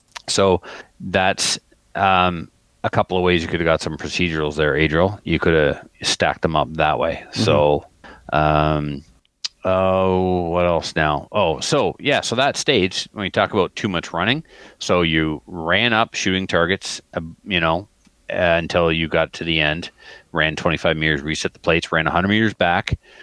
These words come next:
Speaker 1: grabbed the rifle, loaded it, shot the two plates again, cleared the rifle, and then took off with the pistol again, put up the three plates, or the two plates, ran back, loaded the rifle, and shot the final stop plate.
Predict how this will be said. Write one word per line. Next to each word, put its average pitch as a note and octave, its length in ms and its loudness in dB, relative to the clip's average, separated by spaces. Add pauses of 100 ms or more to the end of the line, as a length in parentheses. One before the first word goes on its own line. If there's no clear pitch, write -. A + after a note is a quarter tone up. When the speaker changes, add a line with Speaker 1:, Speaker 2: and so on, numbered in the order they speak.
(180)
Speaker 1:
grabbed F2+ 400 0
the B2 80 2
rifle, F2+ 520 0
loaded G2+ 540 2
it, E2 200 0 (340)
shot - 420 0
the B2+ 80 -6
two A#2 200 0
plates B2 320 0
again, F2 420 -2 (360)
cleared G#2+ 320 2
the B2+ 80 2
rifle, F2 580 0 (420)
and F2+ 200 -4
then F2 640 0 (480)
took - 200 0
off F#2+ 220 2
with G#2 80 -4
the - 80 -6
pistol G2 480 0
again, A2+ 540 0 (420)
put A#2 140 0
up B2+ 180 -2
the C3 80 -4
three B2 220 0
plates, - 760 -2
or G#2 140 2
the F2 80 -2
two A#2+ 200 0
plates, F2+ 460 0 (240)
ran G2 400 0
back, F#2 340 0
loaded F#2 220 2
the F#2 80 -2
rifle, E2+ 360 2
and D2+ 100 -4
shot F2 320 0
the - 80 -20
final D#2+ 580 -2
stop E2 300 -2
plate. - 220 -6